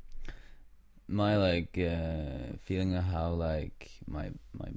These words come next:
business changed when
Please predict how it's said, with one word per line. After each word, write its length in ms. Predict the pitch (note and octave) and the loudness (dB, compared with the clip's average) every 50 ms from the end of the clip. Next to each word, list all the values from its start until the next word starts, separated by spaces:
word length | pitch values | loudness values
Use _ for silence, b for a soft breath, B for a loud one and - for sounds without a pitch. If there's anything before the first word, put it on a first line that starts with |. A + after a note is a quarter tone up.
| - - | -8 -2
business 420 | - G2+ G#2+ - - G2 F2+ E2+ - | 0 0 0 0 0 0 0 -2 -4
changed 800 | - - - F#2 F2 E2 D#2+ E2 E2+ E2+ - - - - - - - - - - - | -6 -6 -2 -2 -2 0 0 -2 -2 -4 -4 -8 -12 -16 -16 -14 -16 -16 -16 -14 -6
when 540 | - F2+ E2+ E2 E2 E2 D#2+ D#2 D#2 D#2 D2+ | -2 -2 0 0 0 0 0 -2 -2 -4 -4